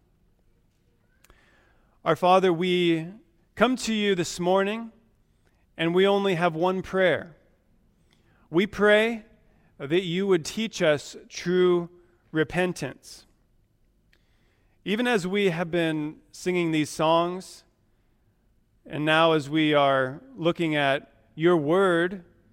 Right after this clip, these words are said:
in Scripture, and this word repent, and calling to mind examples of that, either from our experience or from the Bible,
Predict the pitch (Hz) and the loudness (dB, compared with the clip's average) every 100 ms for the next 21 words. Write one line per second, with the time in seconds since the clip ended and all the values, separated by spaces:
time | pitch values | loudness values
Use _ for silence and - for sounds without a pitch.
0 | _ _ _ _ - 139 - 185 196 - | _ _ _ _ -12 -12 -4 -2 -2 -4
1 | 156 160 185 175 _ _ _ _ _ _ | -6 -6 -8 -18 _ _ _ _ _ _
2 | - 151 160 - 170 151 135 - 185 185 | -10 -4 -4 -2 -2 0 -4 -2 -2 -2
3 | 185 - - _ _ _ _ _ _ _ | -6 -20 -20 _ _ _ _ _ _ _
4 | _ _ _ _ _ _ _ 147 139 170 | _ _ _ _ _ _ _ -10 -2 0
5 | 165 156 156 160 160 156 156 147 - - | 0 0 0 2 0 -2 -4 -8 -18 -20
6 | _ _ _ _ _ _ 165 131 156 190 | _ _ _ _ _ _ -12 -4 0 0
7 | 196 165 151 139 143 151 190 175 147 147 | 0 -2 -2 -2 0 0 0 -4 -6 -6
8 | 156 143 131 123 - 143 143 135 - 123 | -6 -4 -2 -4 -8 -6 -6 -6 -8 -8
9 | - 135 131 127 123 117 _ _ _ _ | -8 -4 -2 -2 -6 -12 _ _ _ _
10 | _ _ _ _ _ - 110 143 156 139 | _ _ _ _ _ -14 -4 0 2 0
11 | 131 131 151 | -2 -2 -8